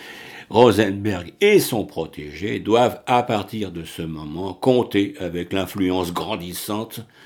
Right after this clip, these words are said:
de la S S et doit, surtout après mille neuf cent quarante, céder le pas devant cette institution S S. Alors, responsable du Kampfbund for Deutsche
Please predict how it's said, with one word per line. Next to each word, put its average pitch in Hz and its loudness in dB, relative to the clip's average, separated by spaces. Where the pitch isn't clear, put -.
de 92 2
la 101 0
S - -2
S 98 -12
et 117 4
doit, 95 -4
surtout 127 -6
après 87 -8
mille 90 -4
neuf 82 -8
cent 85 -14
quarante, 76 -14
céder 107 2
le 85 -2
pas 104 -4
devant 101 0
cette - -4
institution 82 -10
S 67 -14
S. - -20
Alors, 127 4
responsable 151 4
du 104 -4
Kampfbund 120 2
for 95 6
Deutsche 120 0